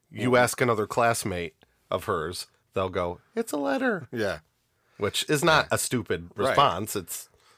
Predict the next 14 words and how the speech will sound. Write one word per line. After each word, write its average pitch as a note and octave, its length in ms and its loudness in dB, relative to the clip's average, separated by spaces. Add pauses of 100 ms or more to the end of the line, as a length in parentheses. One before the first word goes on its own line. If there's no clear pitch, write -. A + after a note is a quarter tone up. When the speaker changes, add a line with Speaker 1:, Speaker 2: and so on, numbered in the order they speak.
(140)
Speaker 2:
But A#2 80 2
I A#2 80 0
do C#3 180 -4
think A#2+ 180 -4
we G#2 80 -2
need G#2 180 -4
to F#2+ 60 -4
define G2 360 -2
it G2 60 -4
a E2 60 -4
little E2+ 180 -4
bit E2 180 -8
better E2+ 240 -4
because E2+ 520 -10